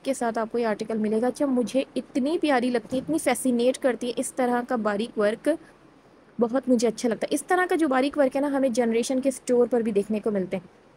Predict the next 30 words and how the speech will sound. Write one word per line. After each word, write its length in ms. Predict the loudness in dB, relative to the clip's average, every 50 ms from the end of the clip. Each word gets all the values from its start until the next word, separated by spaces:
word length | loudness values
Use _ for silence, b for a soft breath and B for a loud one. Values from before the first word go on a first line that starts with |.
| _ -20 B B B B B B B -4
इसके 180 | -4 2 2 4
अलावा 300 | 4 4 4 2 0 -2
छोटे 640 | -2 -6 -2 2 2 4 4 4 2 2 0 -2 -4 -2
chocks 320 | 0 0 0 0 -2 -2 -2
हैं, 140 | -2 -2 -4 -6
इतने 280 | -8 -6 -2 0 0
ज़्यादा 220 | 2 2 2 2 2
कोई 140 | 2 2 0
बड़े 220 | 2 2 0 0
chocks 260 | 0 0 -4 -4 -4 -8
के 80 | -6
साथ 200 | -4 -4 -2 0
आपको 220 | -2 -2 -2 -2 -2
ये 140 | -2 -2
shirt 240 | -2 -2 -2 -2 0
नहीं 220 | 0 2 2 2 2
मिलेगी। 300 | 4 2 2 2 0 0
Shirt 240 | 2 0 0 0
की 160 | 0 -2 0 0
जो 140 | 2 2
length 380 | 2 2 2 0 0 0 0 2
है 100 | 0 2
almost 600 | 2 2 2 2 0 0 0 0 0 0 0 -2
तकरीबन 520 | -4 -2 -4 -6 -4 -2 -2 0 0 -2
फ़ोर्टी 280 | -2 -2 -4 -2 -2 -4
फ़ोर 300 | -6 -2 2 2 2 2
तक 180 | 0 -2 -4 -4
इसकी 220 | -4 -6 -4 -4
length 280 | -2 -2 -2 0 -2 -2 -2
होगी। 340 | -2 -4 -2 -4 -6 -6